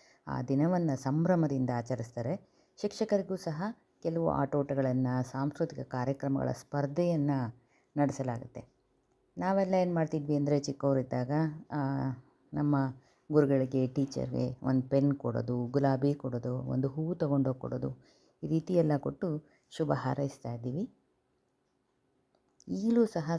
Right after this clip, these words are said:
ಸಣ್ಣ ಮಕ್ಕಳು ಇದೇ ರೀತಿ ಚಿಕ್ಕ ಶಾಲೆಗಳಲ್ಲಿ ಗುರುಗಳಿಗೆ, ಅವರಿಗೆ ಒಂದು, ಅವ್ರ ಕೈಲಿ ಏನು ಸಾಧ್ಯ ಆಗುತ್ತೋ ಅದನ್ನು ತಗೊಂಡೋಗಿ ಗುರುಗಳಿಗೆ ಒಂದು ಕಾಣಿಕೆಯಾಗಿ, ಉಡುಗೊರೆಯಾಗಿ ನೀಡ್ತಾರೆ. ಶಿಕ್ಷಕರ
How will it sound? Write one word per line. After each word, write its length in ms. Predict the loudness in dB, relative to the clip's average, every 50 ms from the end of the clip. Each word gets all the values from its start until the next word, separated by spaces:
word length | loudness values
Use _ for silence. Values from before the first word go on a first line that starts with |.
| 0
ಸಣ್ಣ 200 | 0 2 2 2
ಮಕ್ಕಳು 400 | 2 2 0 -2 -4 -6 -6 -4
ಇದೇ 260 | -4 -2 2 2 2 2
ರೀತಿ 460 | 2 -2 -4 -4 -6 -6 -6 -6 -8 _ _ -12
ಚಿಕ್ಕ 220 | -12 -10 -6 -4 -2 -2 -2 -4 -8 -12 -8
ಶಾಲೆಗಳಲ್ಲಿ 1000 | -6 -4 -2 -2 -2 0 0 0 0 0 0 0 0 0 0 -2 -4 -8 -12 _ -12 -8 -4
ಗುರುಗಳಿಗೆ, 520 | -4 -2 0 0 0 0 0 0 0 0
ಅವರಿಗೆ 420 | 2 2 2 2 0 0 0 0
ಒಂದು, 260 | 0 0 0 0 2 4
ಅವ್ರ 220 | 4 4 4 2
ಕೈಲಿ 320 | 0 -2 -2 -2 0 2 4
ಏನು 240 | 4 4 4 4 2
ಸಾಧ್ಯ 340 | -2 -4 -8 -6 -6 -6
ಆಗುತ್ತೋ 400 | -4 -4 -4 -6 -8 -10 -14 -16 -16 _ _ _ _ _ _ _ _ _ _ _ _ -8
ಅದನ್ನು 540 | -4 -2 0 0 2 0 0 -2 -4 -8 _ _ _ _ _ _ _ _ _ -8
ತಗೊಂಡೋಗಿ 680 | -6 -4 -2 -2 0 0 -2 -2 -4 -4 -6 -8 -8 -8 -14 _ _ _ -8
ಗುರುಗಳಿಗೆ 440 | -6 -4 -2 0 0 0 0 0 0
ಒಂದು 360 | 0 0 0 0 -2 -2 -4
ಕಾಣಿಕೆಯಾಗಿ, 920 | -4 -2 0 2 2 2 2 2 0 -2 -2 -2 -2 -2 -4 -4 -6 -6 -6
ಉಡುಗೊರೆಯಾಗಿ 680 | -4 -4 -2 -2 -2 -2 0 0 0 0 0 2 0 0
ನೀಡ್ತಾರೆ. 600 | 0 -2 -4 -4 -4 -4 -2 -2 -2 -4 -8 _ _ _ _ _ _ _ _ _ _ _ _ _ _ _ _ _ _ _ _ _ _ _ _ _ _ _ -10
ಶಿಕ್ಷಕರ 460 | -8 -8 -6 -4 -4 -2 0 4 6